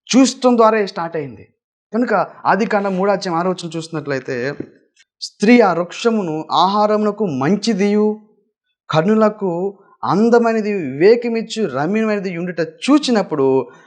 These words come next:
ఆమె దాని ఫలములో కొన్ని తీసుకొని తిని తనతో పాటు తన భర్తకును ఇచ్చెను,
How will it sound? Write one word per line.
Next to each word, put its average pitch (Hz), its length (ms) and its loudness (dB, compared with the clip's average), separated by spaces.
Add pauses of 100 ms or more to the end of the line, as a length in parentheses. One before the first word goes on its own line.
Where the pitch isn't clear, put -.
(140)
ఆమె 117 300 2
దాని 117 280 0
ఫలములో 190 760 0
కొన్ని 127 400 -8 (480)
తీసుకొని 151 640 -2 (280)
తిని 170 440 4 (340)
తనతో 220 320 4
పాటు 147 500 -2 (280)
తన 107 120 -8
భర్తకును 147 760 -4 (200)
ఇచ్చెను, 139 500 -6